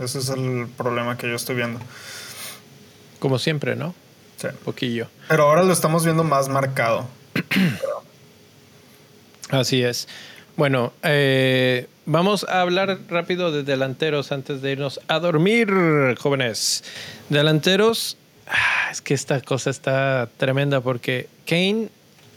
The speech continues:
Speaker 2: y Haaland se están poniendo una batalla épica. Eh, en cuanto a X A, Kane ya superó, ya está por encima de Haaland. Y en cuanto a X G, le está pisando los talones. Eh,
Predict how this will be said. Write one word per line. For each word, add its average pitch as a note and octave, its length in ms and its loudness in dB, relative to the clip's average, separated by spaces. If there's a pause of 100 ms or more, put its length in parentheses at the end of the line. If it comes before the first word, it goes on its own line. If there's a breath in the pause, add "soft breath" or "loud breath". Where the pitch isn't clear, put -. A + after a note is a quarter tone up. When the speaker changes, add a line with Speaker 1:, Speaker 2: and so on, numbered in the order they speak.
(220)
Speaker 2:
y C3+ 160 -2
Haaland E3 440 0
se - 140 -8
están C#3+ 300 -4
poniendo D3 600 0
una D3 240 0
batalla C#3 520 0
épica. E3+ 580 -2 (1000 loud breath)
Eh, A#2 720 2 (280)
en C#3+ 140 0
cuanto C#3+ 460 0
a C#3 140 2
X G3+ 360 -4
A, F#3+ 240 0 (240)
Kane F#3 380 0
ya D#3 220 2
superó, D3 500 0
ya D#3 140 2
está C#3+ 220 -2
por D3+ 160 0
encima C#3+ 580 -2
de B2+ 280 -4
Haaland. D#3+ 340 -4 (580 loud breath)
Y C3+ 100 0
en C3+ 100 0
cuanto C#3+ 240 0
a D3+ 40 0
X F3 260 -4
G, F3 140 2
le F#3 100 0
está D#3 280 -2
pisando G3+ 460 0
los G#3+ 220 0
talones. D3+ 600 0 (260)
Eh, C3 680 0